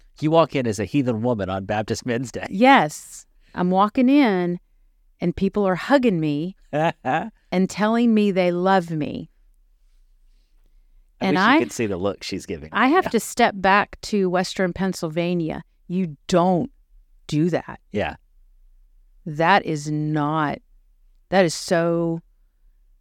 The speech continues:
Speaker 2: unnatural.
Speaker 1: Yeah.
Speaker 2: For, that's why people from the North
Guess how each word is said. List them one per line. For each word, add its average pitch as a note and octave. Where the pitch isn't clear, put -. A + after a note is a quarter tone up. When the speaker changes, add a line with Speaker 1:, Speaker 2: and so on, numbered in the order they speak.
Speaker 2:
unnatural. D3+
Speaker 1:
Yeah. G#2
Speaker 2:
For, E3+
that's A3+
why F#3+
people A#3+
from F#3
the E3
North G3+